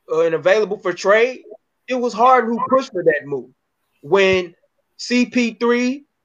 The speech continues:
was showing signs of decline in the conference finals and he wasn't able to get to his spots as quick, I think the big brother, little brother dynamic that those two had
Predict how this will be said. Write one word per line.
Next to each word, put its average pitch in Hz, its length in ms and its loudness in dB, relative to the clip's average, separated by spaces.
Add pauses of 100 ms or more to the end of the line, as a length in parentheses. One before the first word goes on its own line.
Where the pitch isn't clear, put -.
(140)
was 170 220 -4
showing 220 340 2
signs 214 400 0
of 190 60 -2
decline 208 520 0
in 202 80 -4
the 180 80 -4
conference 202 560 -2
finals 202 500 0
and 160 140 -6
he 190 100 -10
wasn't 196 300 -2
able 196 240 0
to 175 80 -2
get 185 240 -4
to 214 80 -4
his 190 120 0
spots 190 460 0
as 214 160 -6
quick, 233 300 2 (460)
I 165 200 2
think 202 240 2
the 190 160 2
big 196 240 -2
brother, 196 320 2
little 208 260 0
brother 202 320 0
dynamic 190 540 0
that 175 200 2
those 196 280 0
two 208 220 -10
had 196 420 0